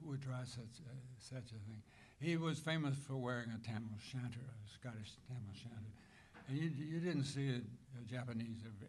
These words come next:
every day in a, in a, in a pl-, in a plaid, uh, um, beret. Um,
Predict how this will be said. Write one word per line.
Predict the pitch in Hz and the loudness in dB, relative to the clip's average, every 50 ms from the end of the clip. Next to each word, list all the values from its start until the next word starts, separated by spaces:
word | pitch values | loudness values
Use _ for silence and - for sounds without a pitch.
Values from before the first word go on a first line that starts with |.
| 160 | -6
every | 131 120 117 107 | -4 -2 -2 -2
day | 104 110 120 113 | -2 -2 -4 -4
in | 104 107 | -6 -8
a, | 123 127 123 - - - - - 131 - - - 147 | -8 -10 -14 -16 -18 -18 -18 -18 -16 -16 -14 -10 -8
in | 131 113 113 110 101 95 - - - - - - - - - - - - - | -8 -6 -6 -8 -10 -12 -14 -18 -20 -20 -20 -20 -18 -14 -14 -12 -10 -8 -6
a, | 117 - 185 196 180 - 98 95 - 139 - 127 | -6 -4 -6 -6 -6 -6 -6 -6 -6 -6 -4 -4
in | 139 | -4
a | 139 - - | -4 -6 -8
pl-, | - 175 - - | -8 -8 -8 -4
in | 151 127 | -2 -2
a | 160 - 131 - - - | 0 -2 -2 -4 -6 -6
plaid, | - 147 135 123 160 147 - 139 123 143 | -4 -2 -2 0 0 -2 -2 -2 -2 -2
uh, | 131 110 - - - - - - - - - - - - - - - 123 | -2 -4 -6 -10 -16 -20 -20 -20 -20 -20 -20 -20 -20 -20 -20 -14 -10 -6
um, | 120 123 117 113 120 107 - - - - - - - - - - - - - - - - - - - - 110 98 | -6 -4 -4 -6 -6 -8 -10 -12 -14 -16 -16 -18 -18 -20 -20 -20 -20 -20 -20 -20 -20 -20 -20 -16 -12 -6 0 4
beret. | 139 135 127 131 139 135 120 113 113 - - - - - - - - - - - - | 6 6 6 6 6 4 2 0 -4 -10 -14 -16 -18 -20 -20 -20 -20 -20 -18 -8 -2
Um, | 135 139 139 135 135 - | 2 4 4 4 4 2